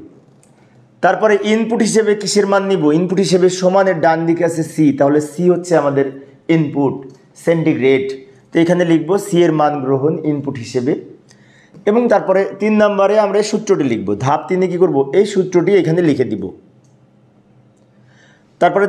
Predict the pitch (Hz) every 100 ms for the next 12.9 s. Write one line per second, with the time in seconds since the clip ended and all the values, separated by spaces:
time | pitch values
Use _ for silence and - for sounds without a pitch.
0 | 165 165 180 - - 196 202 208 190 180
1 | 196 - - - - - 190 196 - -
2 | - 175 185 180 185 190 151 160 156 147
3 | 151 160 151 120 107 127 - - _ _
4 | _ _ - 190 190 208 196 196 190 170
5 | - 165 160 156 151 147 123 120 - -
6 | - _ _ - 123 139 - 135 131 127
7 | 123 127 123 120 123 120 117 120 120 123
8 | 123 110 110 107 127 131 123 110 120 120
9 | - - - _ - 156 185 151 139 139
10 | 139 - - - 117 120 135 135 143 139
11 | 131 127 123 127 135 135 135 135 - 196
12 | 202 185 170 156 147 135 - 104